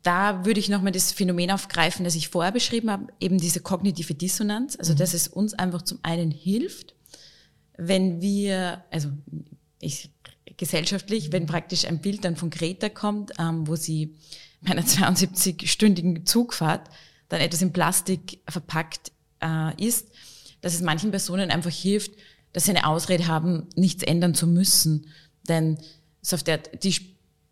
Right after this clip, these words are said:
Speaker 1: die setzt sich ein fürs Klima, aber dann isst sie selbst etwas aus Plastik. Ich meine, das ist überhaupt nicht basierend auf Fakten,
Speaker 2: Mhm.
Speaker 1: weil natürlich eine Zugfahrt wirklich klimaschonend ist.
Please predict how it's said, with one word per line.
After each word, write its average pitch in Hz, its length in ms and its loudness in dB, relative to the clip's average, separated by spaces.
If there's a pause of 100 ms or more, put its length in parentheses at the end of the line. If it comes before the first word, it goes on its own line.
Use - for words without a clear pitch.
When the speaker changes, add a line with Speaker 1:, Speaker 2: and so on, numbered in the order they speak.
(420)
Speaker 1:
die 175 360 0
setzt - 340 2
sich - 200 -2
ein 170 120 2
fürs 190 260 0
Klima, 202 500 2 (280)
aber 175 160 4
dann 175 120 2
isst - 180 0
sie 180 60 4
selbst 143 280 2
etwas 143 260 -2
aus 151 140 -4
Plastik. 143 520 -8
Ich 151 100 -4
meine, 160 180 0
das 165 180 -4
ist 170 160 -6
überhaupt 196 380 -4
nicht - 380 -10 (320)
basierend 185 520 -2
auf 147 280 -6
Fakten, 202 680 -2 (120)
Speaker 2:
Mhm. 147 360 4
Speaker 1:
weil 180 160 6
natürlich 185 360 2
eine 170 160 0
Zugfahrt 180 380 -2 (360)
wirklich 190 320 -2
klimaschonend 190 720 0
ist. 202 260 -2